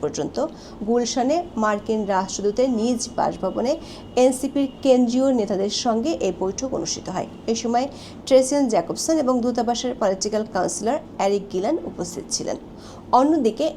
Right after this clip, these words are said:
এনসিপির পক্ষ থেকে দলটির আহ্বায়ক নাহিদ ইসলাম, সদস্য সচিব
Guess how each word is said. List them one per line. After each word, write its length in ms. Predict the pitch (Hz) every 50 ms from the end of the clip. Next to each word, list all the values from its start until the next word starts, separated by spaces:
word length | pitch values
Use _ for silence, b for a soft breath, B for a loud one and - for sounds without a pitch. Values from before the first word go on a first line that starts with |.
| - -
এনসিপির 400 | 247 262 254 254 277 262 302 294 277 -
পক্ষ 160 | 262 254 254 269 262 262
থেকে 200 | 269 262 262 330 320 277 240
দলটির 240 | 208 208 214 202 - - 202
আহ্বায়ক 320 | 208 208 220 220 214 214 220 - - 196
নাহিদ 240 | 190 190 196 190 196 202
ইসলাম, 240 | - - 240 294 339 - - B B B B B B - -
সদস্য 300 | 277 214 196 214 220 - 233 233 254
সচিব 260 | 226 226 - 233